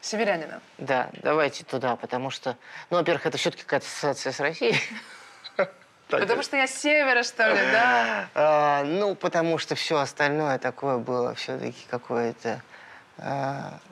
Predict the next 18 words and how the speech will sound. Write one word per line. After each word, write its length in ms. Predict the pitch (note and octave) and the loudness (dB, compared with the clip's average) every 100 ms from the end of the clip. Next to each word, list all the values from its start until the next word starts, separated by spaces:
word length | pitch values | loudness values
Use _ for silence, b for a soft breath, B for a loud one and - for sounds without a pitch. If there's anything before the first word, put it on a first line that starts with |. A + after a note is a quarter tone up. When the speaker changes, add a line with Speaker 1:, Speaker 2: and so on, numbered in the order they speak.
| - - - - - - | -20 -20 -20 -20 -20 -20
Speaker 2:
кич 280 | - - - | -16 -6 -4
какой-то 460 | B2+ - A2+ - - | -4 -2 -4 -4 -8
в 40 | |
этом 240 | - - | -12 -12
во 120 | F2+ B2 | -12 -10
всем 260 | - - | -10 -10
был. 220 | - - B B - | -10 -10 B B -2
Но 680 | D#3 F3 F3 E3 D3+ B2+ - - - - - - - - _ _ _ _ _ _ - | 0 2 2 2 2 0 -4 -12 -18 -18 -20 -20 -18 -18 _ _ _ _ _ _ -4
вот 220 | C#3+ - | -2 0
тут-то 260 | F#3+ - C3+ | 0 0 0
как 120 | C#3 | 2
раз 220 | C3+ - | 2 0
интриги, 440 | C3+ C3+ D#3+ C#3 | -4 -2 -2 -2
предательства 680 | B2 B2+ A#2 C#3 C3+ - - | -4 -4 0 2 0 -4 -6
бесконечные, 800 | A#2 - C3+ C3+ C#3 B2 - B2 | -6 -2 -2 0 0 -2 -2 -4
но 160 | B2 C3 | -2 -2
очень 260 | C3 B2+ | -2 -2
логичные. 760 | B2 B2 B2 B2+ - B2 A#2+ | -2 -2 -2 -4 -4 -4 -6